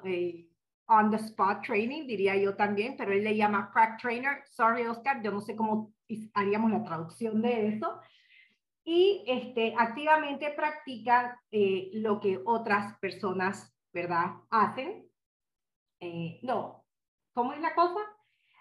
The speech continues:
He actively practices what he trains others to do. Exacto, él camina lo que, o sea, practica lo que, lo que dice, ¿eh? Él walks the talk, como dicen, ¿no? En, en inglés.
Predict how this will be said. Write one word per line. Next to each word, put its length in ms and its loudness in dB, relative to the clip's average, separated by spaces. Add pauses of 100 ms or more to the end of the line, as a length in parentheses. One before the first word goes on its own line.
(600)
He 240 -8
actively 540 0
practices 580 0
what 140 0
he 220 -6
trains 360 -10
others 320 -2
to 80 -2
do. 220 0
Exacto, 400 -2
él 100 -10
camina 720 0
lo 160 -4
que, 240 -8
o 120 -2
sea, 380 -6
practica 440 -2
lo 160 -2
que, 180 -6
lo 180 -2
que 100 -2
dice, 400 0
¿eh? 140 -12 (220)
Él 400 -4
walks 500 4
the 120 -4
talk, 320 0 (240)
como 240 -4
dicen, 440 0
¿no? 240 -2 (280)
En, 160 -4
en 280 -6
inglés. 560 -4